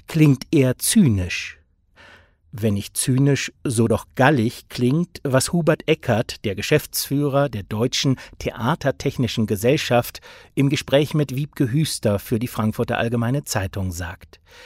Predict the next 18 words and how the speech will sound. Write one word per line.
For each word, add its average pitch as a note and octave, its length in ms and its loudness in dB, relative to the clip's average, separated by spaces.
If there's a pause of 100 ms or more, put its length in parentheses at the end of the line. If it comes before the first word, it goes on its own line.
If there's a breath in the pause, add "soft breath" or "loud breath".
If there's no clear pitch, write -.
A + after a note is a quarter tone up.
(200 loud breath)
Der G#2 300 -4
Anlass D3+ 400 2
des A#2 120 0
Interviews C#3 680 0
ist - 180 -4
der C3+ 80 2
Beginn D3 400 2
des D#3+ 160 -2
Berliner A2+ 400 -2
Theatertreffens. - 1200 -8
Dort G2 300 -6
war G2 120 -4
eine G#2 180 -4
Produktion A#2+ 840 0
vom F#2 220 -4
Schauspielhaus A2 680 -2
Dortmund C3+ 540 2
eingeladen. G2+ 640 -4